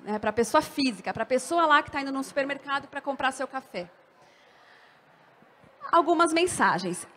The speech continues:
Esse café aqui, ele tá sendo lançado essa semana. Ele é um café conilon especial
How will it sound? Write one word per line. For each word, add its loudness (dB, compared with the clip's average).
Esse 2
café 2
aqui, 0
ele 0
tá -2
sendo -4
lançado 2
essa 4
semana. -2
Ele 2
é 6
um 0
café 0
conilon 4
especial 2